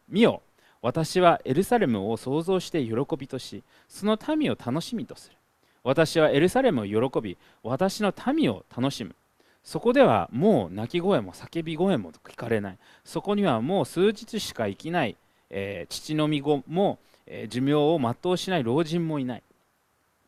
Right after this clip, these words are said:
まあ、何が言いたいかっていうのは、復活は単に永遠に生きるということではありません。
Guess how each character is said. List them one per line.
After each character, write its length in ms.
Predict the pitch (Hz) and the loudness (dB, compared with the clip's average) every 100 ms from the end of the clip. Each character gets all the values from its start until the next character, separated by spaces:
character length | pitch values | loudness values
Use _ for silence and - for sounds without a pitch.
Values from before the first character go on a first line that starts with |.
| _ - | _ -4
ま 60 | |
あ、 20 | 180 | 2
何 240 | 233 302 | 4 4
が 60 | 127 | 4
言 100 | 113 | 0
い 40 | |
た 120 | 120 | -2
い 60 | 107 | -4
か 100 | 87 | -8
っ 60 | |
て 200 | - - | -14 -12
い 40 | 101 | -12
う 40 | |
の 140 | 87 92 | -10 -8
は、 300 | 110 98 87 _ _ _ | -6 -8 -12 _ _ _
復 200 | - 170 - | -2 -2 -4
活 300 | - 262 - | -4 -4 2
は 100 | 254 | 4
単 360 | 226 - 359 330 | 4 0 0 2
に 220 | 156 113 - | 2 0 2
永 300 | 247 285 302 | 4 4 4
遠 100 | 277 | 2
に 120 | 226 | 0
生 140 | 147 | -4
き 100 | - | -2
る 140 | 294 165 | 0 0
と 100 | 123 | 0
い 100 | 160 | 0
う 40 | |
こ 120 | 214 | 0
と 100 | 233 | 0
で 80 | 135 | 0
は 80 | 95 | -2
あ 40 | |
り 60 | 87 | -4
ま 140 | 92 | -8
せ 120 | 87 | -8
ん。 80 | 95 | -10